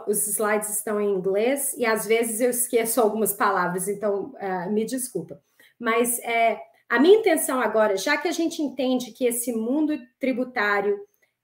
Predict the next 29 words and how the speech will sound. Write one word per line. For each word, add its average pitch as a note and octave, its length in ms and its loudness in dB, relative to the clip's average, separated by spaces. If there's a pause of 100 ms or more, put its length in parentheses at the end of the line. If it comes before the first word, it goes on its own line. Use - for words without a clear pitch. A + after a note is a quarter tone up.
(100)
é, F#3+ 260 -4
que B3 300 -4
o B3 60 2
direito C#4 360 2
tributário A3+ 520 0
é - 20 2
mundial, G3+ 1040 0 (440)
que A#3 200 -6
quando C#4+ 220 2
a C#4+ 40 0
gente C#4 200 -2
tá C4+ 100 0
aprendendo A3+ 540 0
direito A3+ 300 -2
tributário G#3+ 360 -2
internacional, G#3 880 -4 (300)
a - 80 -2
nossa A#3+ 280 2
visão B3 400 0
tem B3+ 160 -2
que B3 60 -6
ser B3+ 160 -2
muito D#4+ 340 2
mais C4 240 0
aberta A3+ 500 0
do A3+ 160 -6
que A3+ 100 -6
a G#3 80 2
visão G#3+ 580 -2